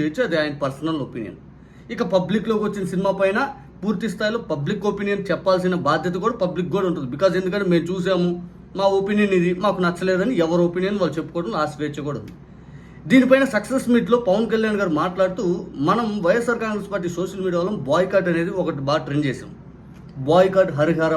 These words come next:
వీరమల్లు" అని. దానిపైన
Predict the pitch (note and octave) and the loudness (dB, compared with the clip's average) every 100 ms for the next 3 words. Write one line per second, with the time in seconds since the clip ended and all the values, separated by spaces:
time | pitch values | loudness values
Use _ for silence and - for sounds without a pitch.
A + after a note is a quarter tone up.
0 | C3+ C#3+ D3 C3+ B2+ C3 G#2+ - B3 F#3+ | 0 -2 0 0 0 -4 -6 -2 0 0
1 | - - - - - - - - - - | -4 -12 -18 -20 -20 -20 -20 -20 -20 -20
2 | - - - C#3+ F3+ A#3+ B3 A#3 B3 | -20 -20 -16 2 4 6 4 4 4